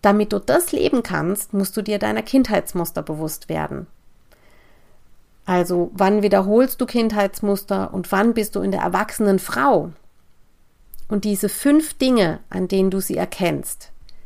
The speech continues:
Erstens deine Reaktion, zweitens die Art, wie deine Gefühle sind, drittens die Botschaften, die der Körper dir schickt, viertens,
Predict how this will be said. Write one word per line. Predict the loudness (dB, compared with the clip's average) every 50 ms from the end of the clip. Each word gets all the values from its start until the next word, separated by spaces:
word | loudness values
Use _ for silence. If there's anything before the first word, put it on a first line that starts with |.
| -18 -20 -20 -12
Erstens | -4 2 2 2 2 2 0 2 2 2 2 2 0
deine | -4 -2 -2 -2 -2 -4
Reaktion, | -4 -6 -6 -8 -10 -10 -8 -6 0 2 4 6 6 6 6 6 4 4 2 0 -6 -20 -20 -16 -12
zweitens | -6 -2 2 2 2 2 0 0 -2 -2 -2 -4 -6
die | -6 -6 -4
Art, | -2 -2 -2 -2 -4
wie | -6
deine | -6 -4 -6 -6 -6 -8
Gefühle | -10 -10 -10 -2 0 2 4 4 4 2
sind, | 2 2 0 0 2 0 -2 -4 -6 -12 -20 -20 -20 -20 -20 -20 -20 -20 -14 -10
drittens | -2 0 0 0 2 2 0 2 2 0 -2 -8 -8 -10 -12 -18 -18 -18 -18 -18 -18 -16 -12 -10
die | -10 -6
Botschaften, | 2 4 4 4 4 2 -2 -2 -4 -2 -4 -4 -4
die | -4 -6
der | -6 -6 -6
Körper | -4 2 4 4 4 6 4 2
dir | 2 2 0 0
schickt, | 0 0 -2 -2 -4 -4 -10 -16 -16 -16 -16 -16
viertens, | -16 -12 -2 0 0 0 0 0 -2 0 0 0 0 -2 -2 -4 -6 -6